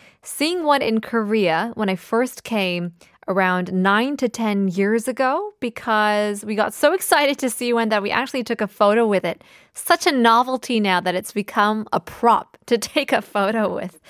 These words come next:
Um, getting in some messages. Win-win is done. I haven't used either or seen a payphone in person.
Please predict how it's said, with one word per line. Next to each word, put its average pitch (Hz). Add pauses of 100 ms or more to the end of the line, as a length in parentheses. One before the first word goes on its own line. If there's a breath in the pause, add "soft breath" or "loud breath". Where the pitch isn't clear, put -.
(480 loud breath)
Um, 220
getting 262
in 262
some 254
messages. 220
Win-win 330
is 269
done. 254 (420 loud breath)
I 302
haven't 392
used 311
either 311
or 240
seen 285
a 277
payphone 220
in 190
person. 240